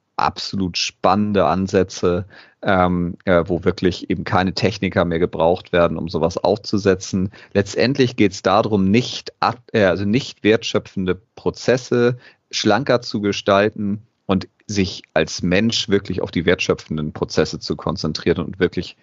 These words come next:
Mehrwerte zu generieren. Und, äh, für diese nicht wertschöpfenden Prozesse, glaube ich, sind, äh, sind diese Bots total gut. Und da könnte ich mir auch vorstellen, äh, dass sie auch in der, in der, in der, im, äh,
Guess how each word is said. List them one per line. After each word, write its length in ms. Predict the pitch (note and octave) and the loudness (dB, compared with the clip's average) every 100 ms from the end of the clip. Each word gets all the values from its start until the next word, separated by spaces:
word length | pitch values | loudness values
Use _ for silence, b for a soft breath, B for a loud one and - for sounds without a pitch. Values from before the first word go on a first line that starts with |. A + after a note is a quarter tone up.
| _ | _
Mehrwerte 760 | F2+ F#2 G2+ G2 F#2 D#2+ - | 0 4 4 4 2 0 0
zu 180 | D#2 - | -8 -10
generieren. 580 | - D#2+ D#2 D2+ D2+ D#2 B B B B - | -6 -6 -6 -6 -6 -8 B B B B -2
Und, 340 | G2 F#2+ - | 0 0 0
äh, 320 | F#2 F2+ F2 | 2 4 2
für 200 | F2+ F#2+ | 0 -4
diese 280 | F#2 F2 F#2 | -2 -2 2
nicht 360 | G2 C#3+ - - | 2 0 0 2
wertschöpfenden 760 | A2 - A#2 - - G2 F#2+ | 2 2 -2 -2 -4 -4 -4
Prozesse, 720 | - F#2 - G2+ - F#2 F2+ b b - | -4 -6 -2 -2 2 2 2 b b -2
glaube 360 | F#2 F2 F2 | 2 4 2
ich, 140 | E2+ - | -6 -4
sind, 340 | F2+ E2 - | -4 -4 -6
äh, 500 | F#2 E2+ E2 E2 E2+ | 0 2 2 0 -4
sind 340 | F2 E2 D#2+ F2+ | -2 -4 -4 -4
diese 180 | E2+ | -4
Bots 400 | D#2+ E2 E2+ - | -2 0 -2 -4
total 920 | - - - - A2 G#2+ A2+ B2+ A#2 A#2+ - _ | -8 -8 -8 -4 2 4 4 4 2 0 -8 _
gut. 440 | G#2+ A#2+ G3 - - _ | -6 -4 -4 -4 -12 _
Und 160 | - F2 | -6 -2
da 80 | F2 | -2
könnte 360 | - A2+ A#2 | 2 2 2
ich 160 | G#2+ - | -2 -4
mir 140 | F#2 | -2
auch 100 | D#2+ | -2
vorstellen, 800 | - G#2 G#2 - - G2+ G2 G2 F#2+ B _ | -2 0 0 0 2 4 4 2 -6 B _
äh, 140 | G#2+ F2+ | 0 2
dass 200 | F2+ - | 0 0
sie 160 | F2+ | 0
auch 280 | - F2 - | 2 0 -2
in 200 | - F2+ | -4 -2
der, 320 | F2 E2+ - | 0 0 0
in 100 | F2+ | -2
der, 240 | E2 E2 - | 0 0 0
in 100 | E2+ | -2
der, 220 | D#2+ D#2 - | -2 -4 -6
im, 280 | E2+ D2+ D#2 | -6 -4 -4
äh, 460 | E2+ E2 D#2+ D#2+ | -2 0 0 -2